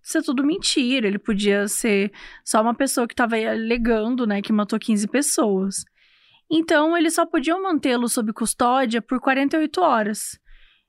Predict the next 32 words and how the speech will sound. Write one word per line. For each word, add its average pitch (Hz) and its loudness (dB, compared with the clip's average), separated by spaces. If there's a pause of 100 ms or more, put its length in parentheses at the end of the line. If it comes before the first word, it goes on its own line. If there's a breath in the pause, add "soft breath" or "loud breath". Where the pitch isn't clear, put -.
(120)
Eles 320 2
tinham 359 2
muito 339 0
pouco 269 -2
tempo 240 -2
pra 247 0
conseguir 247 0
as 240 0
informações 277 0
sobre 202 0
ele. - -6 (260)
E 285 2
na 339 4
sala 277 2
entraram 262 2
três 294 0
investigadores 262 0
pra 262 0
interrogar 277 4
o 311 0
Dennis. 196 -2 (580 soft breath)
E 370 4
o 381 2
Dennis 294 2
surpreendeu 311 0
todos, 214 0
gente, 214 0
dizendo 226 2
que 247 0
ia 240 0
contar 240 2
tudinho. 214 2